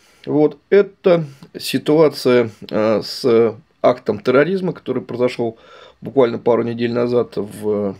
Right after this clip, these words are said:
Нью-Йорке, э, жителем Узбекистана, который, э,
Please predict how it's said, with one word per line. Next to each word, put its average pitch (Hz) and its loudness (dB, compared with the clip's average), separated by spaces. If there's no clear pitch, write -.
Нью-Йорке, 165 2
э, 123 -4
жителем 123 0
Узбекистана, 135 -2
который, 127 -4
э, 107 -2